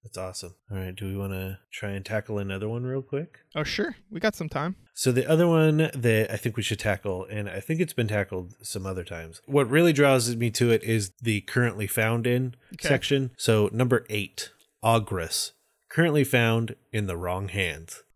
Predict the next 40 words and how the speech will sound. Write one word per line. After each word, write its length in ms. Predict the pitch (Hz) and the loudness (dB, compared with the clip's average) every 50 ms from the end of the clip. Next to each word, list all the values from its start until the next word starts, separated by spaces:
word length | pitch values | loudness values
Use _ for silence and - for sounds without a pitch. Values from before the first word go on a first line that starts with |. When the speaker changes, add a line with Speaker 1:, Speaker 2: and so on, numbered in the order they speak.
| _ | _
Speaker 2:
I 40 | 147 | -18
like 300 | 135 123 131 131 - - | -16 -14 -16 -16 -16 -16
that. 240 | 143 127 123 107 - - - _ - | -16 -14 -14 -14 -16 -18 -6 _ 2
Speaker 1:
I 60 | 135 | 4
just 180 | 135 165 139 | 4 4 6
really, 360 | 135 151 160 165 156 147 131 127 | 6 6 8 8 8 8 8 8
I, 160 | 127 131 139 | 6 6 6
I 40 | 139 | 6
don't 320 | 143 139 139 139 135 131 | 6 6 6 6 6 4
know. 160 | 127 110 98 | 4 4 2
Some, 300 | - - 131 127 131 131 | 2 2 2 2 0 0
for 220 | 117 - - 127 113 | -4 -4 -4 0 2
some 140 | - 151 143 | 2 4 4
reason, 240 | 135 123 127 117 113 | 4 4 4 2 0
it's 120 | 104 - | 0 0
really 220 | 117 117 113 107 | 0 2 4 2
evocative, 520 | 101 92 104 104 104 - - 98 101 98 101 | 2 2 2 0 0 0 0 0 0 0 0
and 120 | 101 98 | -2 -2
I 80 | 95 98 | -2 -2
like 220 | 95 101 104 - | -2 -2 -2 -2
the 100 | 120 104 95 | 0 0 0
idea 360 | 98 95 104 101 98 98 92 | 0 0 -2 -2 -2 -2 -4
of, 160 | 95 92 - | -6 -8 -10
like, 180 | 92 90 92 - _ _ _ _ - | -12 -12 -12 -16 _ _ _ _ 2
what 200 | 120 131 135 123 | 4 4 4 6
is 220 | 135 135 123 110 107 | 4 4 4 2 2
this 200 | 117 110 - - | 0 0 0 0
thing, 460 | - 120 113 104 95 95 95 92 - _ _ _ - | 2 2 2 2 2 -2 -6 -10 -12 _ _ _ -4
and 140 | 120 113 - | -4 0 2
how 120 | 151 175 165 | 4 2 4
could 200 | 165 165 151 139 | 4 2 4 4
it, 200 | 135 127 127 - - | 4 4 2 0 -2
a 80 | 123 | -4
thing 260 | - - 156 139 120 | 0 2 0 0 2
possibly 480 | - 120 120 110 113 113 110 104 104 95 | 2 2 2 2 0 -2 -2 -2 -2 -2
fall 260 | - - 113 107 104 | -2 -2 -2 -2 -2
into, 280 | 101 101 95 - 101 90 | -4 -6 -6 -6 -8 -8
quote, 300 | - - 110 101 - - | -6 -4 -4 -4 -4 -6
"the 100 | 104 101 | -8 -6
wrong 340 | 95 92 92 90 90 95 | -4 -4 -4 -4 -6 -10